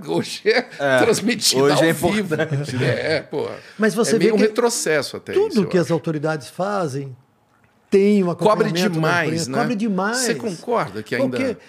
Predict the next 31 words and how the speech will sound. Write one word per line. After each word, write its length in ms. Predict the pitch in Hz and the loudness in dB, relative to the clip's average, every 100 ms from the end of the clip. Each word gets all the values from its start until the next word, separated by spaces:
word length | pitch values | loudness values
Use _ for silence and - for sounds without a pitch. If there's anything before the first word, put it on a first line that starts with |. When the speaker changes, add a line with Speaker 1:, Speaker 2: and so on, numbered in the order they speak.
| - | -4
Speaker 3:
é, 140 | 233 226 185 | -4 -4 -4
você 300 | 208 233 226 | -6 -6 -6
vê 120 | 233 | -4
Speaker 1:
é 20 | |
uma 80 | 202 | -2
pauta 140 | 220 | 2
Speaker 3:
recente-, 220 | 202 226 196 | 0 2 -2
Speaker 1:
muito 180 | 214 | -2
manjada, 680 | 208 220 170 165 165 123 110 | -2 -2 -2 -2 -2 -2 -8
né? 220 | 117 131 - - | -10 -10 -14 -12
Speaker 3:
muito 340 | 185 311 359 | -8 -6 -4
manjada, 720 | 190 143 123 208 262 165 151 - | -2 -2 -2 -2 -2 -4 -6 -8
e 180 | 160 220 | -6 -4
eles 320 | 392 370 - | -4 -4 -6
fazem 400 | - 269 302 247 | -8 -6 -4 -4
umas 180 | 180 - | -4 -6
coisas 320 | 233 254 196 | -4 -4 -6
propositalmente 1040 | - 254 339 214 151 247 269 165 202 247 | -2 -2 0 -2 -2 -2 -4 -6 -6 -8
para 140 | - 190 | -10 -12
ocupar 240 | - 226 | -8 -6
espaço. 640 | - - 170 220 185 - 110 - | -6 -6 -6 -4 -8 -10 -18 -16
Speaker 1:
É. 140 | 104 98 | -14 -8
Speaker 3:
Aí 160 | 233 330 | -6 -2
anuncia 560 | 285 220 - 254 277 | 0 0 -2 -4 -4
que 120 | 262 | -4
vai 180 | 208 240 | -4 -4
construir 340 | 220 208 196 240 | -2 -4 -4 -4
uma 140 | 220 | -4
estação 320 | 196 175 220 | -4 -4 -4
do 100 | 240 | -4
metrô. 360 | 233 226 147 | -6 -6 -10